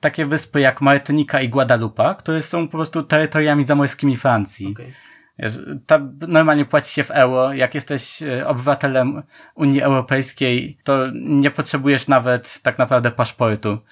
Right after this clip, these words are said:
Speaker 1: Na Martynikę możesz polecieć, mając tylko dowód osobisty.
Speaker 2: Jako
Speaker 1: Dowiedzi-
Speaker 2: obywatel Unii Europejskiej.
Speaker 1: Dokładnie. I to było chyba jedyne państwo, w którym tak naprawdę nie miałem z-, z-, żadnych problemów z kontrolą imigracyjną.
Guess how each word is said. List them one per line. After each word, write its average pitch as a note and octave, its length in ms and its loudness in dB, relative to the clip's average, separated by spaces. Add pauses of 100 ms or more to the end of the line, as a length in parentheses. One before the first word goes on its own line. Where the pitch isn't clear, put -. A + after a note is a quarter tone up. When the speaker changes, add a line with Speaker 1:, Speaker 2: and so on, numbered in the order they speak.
(280)
Speaker 1:
Na C3+ 420 2
Martynikę D3 580 2
możesz C3 300 -2
polecieć, C3+ 500 -2
mając B2+ 260 2
tylko B2 220 -6
dowód A#2 320 0
osobisty. A#2 720 -4 (260)
Speaker 2:
Jako C#3+ 140 2
Speaker 1:
Dowiedzi- D3+ 160 4 (100)
Speaker 2:
obywatel D#3 340 0
Unii D3 180 0
Europejskiej. B2+ 800 -8
Speaker 1:
Dokładnie. A#2+ 760 2 (360)
I A#2+ 160 -10
to - 160 -2
było D3 280 0 (200)
chyba D3 300 2
jedyne D#3+ 400 0
państwo, D#3+ 480 -2
w - 60 -20
którym D#3+ 280 -2
tak - 180 -2
naprawdę D#3+ 340 2
nie D#3 100 2
miałem D3+ 260 0 (220)
z-, D3 500 -4
z-, C3 60 -8
żadnych D3+ 300 2
problemów C#3 720 0
z B2 300 -2
kontrolą B2 400 2
imigracyjną. A2 760 -2